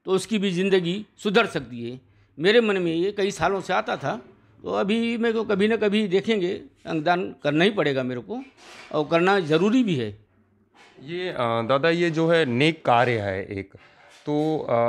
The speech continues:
Speaker 2: आपके मन में ये ख्याल कैसे आया कि ये सारी चीज़ करना है?
Speaker 1: ये कई सालों से देख रहा हूँ, किसी को किडनी की ज़रूरत है, किसी को लीवर की ज़रूरत है, किसी को आँखी की ज़रूरत है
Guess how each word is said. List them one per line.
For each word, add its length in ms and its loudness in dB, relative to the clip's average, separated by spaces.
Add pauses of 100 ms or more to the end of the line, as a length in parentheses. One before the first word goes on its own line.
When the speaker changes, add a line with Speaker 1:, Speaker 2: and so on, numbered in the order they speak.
(140)
Speaker 2:
आपके 280 -2
मन 200 2
में 160 0
ये 140 -2
ख्याल 440 0
कैसे 320 0
आया 260 -4
कि 160 -16
ये 180 -18
सारी 500 -20
चीज़ 180 -20
करना 340 -20
है? 60 -20 (420)
Speaker 1:
ये 100 -2
कई 280 2
सालों 300 2
से 260 0
देख 260 4
रहा 100 4
हूँ, 220 2
किसी 280 -4
को 480 2 (240)
किडनी 260 -2
की 60 -6
ज़रूरत 320 0
है, 400 2
किसी 520 -10
को 180 2
लीवर 340 4
की 100 -10
ज़रूरत 320 -2
है, 200 -2
किसी 300 -4
को 100 -4
आँखी 340 -4
की 120 -4
ज़रूरत 360 2
है 360 0